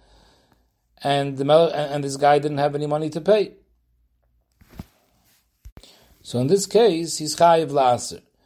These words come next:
But im ban paris, if the guy took it away, stam, they just grabbed away his goyim without him owing them any money, in that case, pater mela'aser.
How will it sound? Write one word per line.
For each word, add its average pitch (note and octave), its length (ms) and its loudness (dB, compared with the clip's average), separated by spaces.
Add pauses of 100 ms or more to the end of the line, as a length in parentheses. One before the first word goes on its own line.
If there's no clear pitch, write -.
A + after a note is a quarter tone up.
(680)
But - 160 -14
im F#3+ 180 -6
ban C#3 240 2
paris, - 800 0
if C3 120 -12
the C3 120 -8
guy E3 220 0
took E3 260 -10
it D#3 60 -2
away, D3 580 0 (420)
stam, F3+ 480 0
they C3 140 -4
just - 440 -8
grabbed E3 320 6
away D#3 280 0
his C3 420 -6 (140)
goyim C#3+ 340 0
without C#3+ 380 0
him C#3+ 180 -6
owing C#3+ 280 -4
them C3 140 -2
any B2+ 180 -4
money, D#3+ 360 -4
in D#3+ 100 -14
that F3+ 220 -2
case, D3+ 220 -6
pater C3+ 320 -2
mela'aser. A2 540 -2